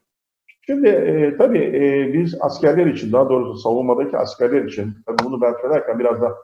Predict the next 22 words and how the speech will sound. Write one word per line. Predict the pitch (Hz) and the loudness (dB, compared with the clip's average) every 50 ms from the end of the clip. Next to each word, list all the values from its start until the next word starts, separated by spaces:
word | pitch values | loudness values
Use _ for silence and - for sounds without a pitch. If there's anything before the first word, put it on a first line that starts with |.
| _ _ _ _ _ - | _ _ _ _ _ -4
emekli | 117 120 123 123 131 | -2 -2 -2 -2 -2
bir | 135 123 110 | 0 0 -2
asker | - - - 151 | -2 -2 -2 0
olarak | 147 127 110 104 101 104 - - - - | 2 2 2 2 0 -2 -6 -12 -8 -6
söylediğim | 107 107 107 120 143 131 | -4 -4 -4 -4 -4 -6
için | 110 110 - 107 | -6 -8 -8 -6
bir | 107 104 | -4 -4
alışkanlığım | 104 107 107 - - 113 104 107 113 131 131 110 | -4 -4 -6 -6 -4 -4 -2 -2 -2 -4 0 0
var. | 156 - - - - - _ _ _ _ _ _ _ 120 | 0 0 0 -4 -10 -18 _ _ _ _ _ _ _ -6
E, | 127 131 127 123 123 | -6 -4 -4 -4 -2
mesele | 123 143 185 190 - 240 226 202 175 | 2 2 2 4 4 4 4 4 4
burada | 185 170 143 120 104 110 - 175 - - - _ _ _ _ _ - 117 | 4 4 4 4 4 2 2 0 -4 -10 -16 _ _ _ _ _ -14 -8
durum | 113 123 143 190 214 190 160 | -4 -2 0 0 0 0 2
farkındalığı, | 143 123 120 120 - 117 107 104 101 95 98 101 | 2 2 2 2 -2 -4 -4 -2 -2 -2 -2 2
yani | 123 143 139 110 104 107 | 2 2 2 2 2 2
resmi | 120 143 151 - - - 208 | 2 2 2 0 -4 -4 -4
iyi | 196 - 143 156 175 165 | -4 -2 -2 0 0 2
görebilmek, | 135 123 107 107 98 101 98 101 101 101 - - | 2 2 2 2 0 0 -2 -4 -4 -6 -6 -4
yani | 120 117 113 113 - - 123 | -4 -4 -4 -4 -6 -8 -4
operasyonel | - 143 139 135 135 - 165 165 160 | 0 2 2 2 2 0 -2 -2 -2
ortamı | 131 117 - - 160 170 156 | -2 -2 -2 -4 -4 -2 -2
okuyabilmek. | 139 - - 143 135 131 123 120 120 110 92 | -2 -2 -2 0 0 0 0 -2 -2 -2 -4